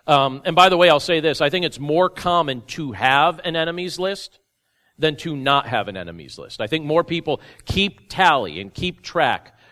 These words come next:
of those who have hurt them or worked against them than there are those who respond differently.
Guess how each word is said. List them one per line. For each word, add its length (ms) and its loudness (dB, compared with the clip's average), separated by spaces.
of 160 -4
those 300 0
who 80 -4
have 100 -8
hurt 240 0
them 240 2
or 80 0
worked 240 -2
against 380 -4
them 260 -2
than 160 0
there 160 2
are 160 6
those 540 0
who 640 -8
respond 640 -8
differently. 580 -6